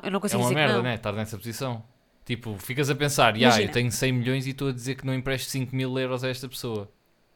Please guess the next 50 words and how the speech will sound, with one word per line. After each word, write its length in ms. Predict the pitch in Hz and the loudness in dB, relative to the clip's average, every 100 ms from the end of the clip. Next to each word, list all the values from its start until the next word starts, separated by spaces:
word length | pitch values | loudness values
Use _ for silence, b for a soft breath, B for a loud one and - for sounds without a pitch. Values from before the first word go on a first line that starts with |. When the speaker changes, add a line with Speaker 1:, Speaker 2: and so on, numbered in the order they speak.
| _ _ _ - | _ _ _ -14
Speaker 1:
Yeah. 280 | 170 175 160 | -4 2 2
Speaker 3:
As 120 | 160 | 2
pessoa, 560 | - - 302 269 208 190 | -2 -2 4 4 4 0
as 140 | 208 - | -4 -6
pessoas 280 | - 277 - | -4 -4 0
que 100 | 262 | 2
eu 80 | |
acho 280 | 240 170 - | 2 2 -4
que 60 | - | -8
estão 220 | - 214 | -6 -6
com-, 220 | 202 - - - | -6 -12 -16 -12
tipo, 360 | 190 - - - _ _ _ _ _ - | -14 -12 -20 -20 _ _ _ _ _ -8
que 60 | |
estão 200 | - 226 | -2 -2
comigo, 300 | 220 - 233 190 | -2 -2 -2 -4
independentemente 640 | 180 196 208 190 214 202 | -6 -6 -4 -4 -8 -6
do 100 | 202 | -6
dinheiro, 460 | 202 214 190 - _ b b b | -4 -4 -6 -10 _ b b b
me 100 | 185 | -8
dissessem, 500 | 208 202 220 190 160 | -6 -2 -2 -2 -8
tipo, 160 | 160 175 | -10 -8
"Preciso 320 | - 214 180 | -6 -6 -4
de 40 | 208 | -2
ajuda", 120 | 139 | 0
Speaker 2:
Não, 80 | 135 | 2
mas 120 | 208 | 2
não 60 | 135 | 0
é 60 | 165 | 0
as, 160 | 165 175 | -2 -2
Speaker 3:
eu 60 | |
Speaker 2:
não 80 | 160 | 0
é 20 | |
as 40 | 196 | 0
Speaker 3:
ajudava 260 | 180 202 196 | 2 0 0
Speaker 2:
pesso-, 140 | 123 | 0
Speaker 3:
essas 80 | 127 | 2
Speaker 2:
não 60 | 143 | 2
é 40 | |
Speaker 3:
pessoas. 180 | 160 143 135 | 2 0 -2
Speaker 2:
essas 140 | 131 | -8
pessoas. 540 | - - 107 95 87 - | -12 -10 -8 -8 -12 -10
É 360 | 104 104 98 92 b b b b - | -8 -6 -6 -10 b b b b -12
se 180 | - | -6
a 20 | 131 | -6
informação 640 | 127 147 151 143 160 131 | -4 -4 -2 0 0 0
sai, 400 | 110 123 120 160 | 0 2 2 0
que 140 | - | 0
vai 180 | 123 127 | 4 4
sair 400 | 120 120 110 107 | 4 2 2 2
garantidamente. 880 | 107 110 104 110 104 104 117 139 180 | 2 2 0 -2 -2 0 -2 -4 -10